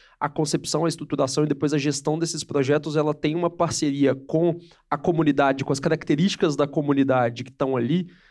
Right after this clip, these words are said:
de forma que a infraestrutura ela não é reativa, né? Ela também é propositiva em relação às demandas que tão sendo colocadas por aquelas pessoas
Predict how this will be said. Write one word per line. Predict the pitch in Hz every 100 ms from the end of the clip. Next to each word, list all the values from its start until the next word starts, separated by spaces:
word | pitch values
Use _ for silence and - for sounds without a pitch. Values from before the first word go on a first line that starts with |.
| _
de | 131 151
forma | - 156 175
que | 170 170
a | 165
infraestrutura | 170 170 165 160 147 165
ela | 180 170
não | 170
é | 170
reativa, | 160 180 - - 151 127
né? | 123
Ela | 143
também | 139 143 151
é |
propositiva | 156 180 196 196 180 160 - 160 180
em |
relação | 175 165 156 160 170
às | 165
demandas | 156 160 147 160 170
que | -
tão | 151
sendo | 151 156
colocadas | 151 160 160 147 156
por | - 165
aquelas | 156 147
pessoas | - 147 151 170